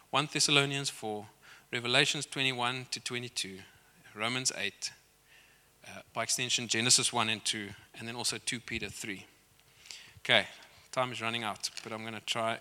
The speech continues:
and get to this. But before I go into the scriptures, then I'll say, what about the habit of allegorizing scripture?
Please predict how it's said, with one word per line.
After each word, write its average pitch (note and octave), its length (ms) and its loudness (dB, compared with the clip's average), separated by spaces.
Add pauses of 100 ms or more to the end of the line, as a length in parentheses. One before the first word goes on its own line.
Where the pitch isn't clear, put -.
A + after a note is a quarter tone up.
and G#2 160 -8
get - 380 -2 (640)
to C3 100 -10
this. A#2+ 140 4
But A#2 120 -10
before G#3 260 10
I G3 60 12
go F3 100 10
into E3 160 8
the D3+ 100 0
scriptures, D#3+ 460 4
then C#3 160 2
I'll D3+ 80 4
say, D3 320 8 (800)
what F#3+ 100 -2
about A3 160 12
the D#3+ 80 6
habit F3 240 10
of D3+ 160 8
allegorizing C#3 720 12
scripture? - 520 4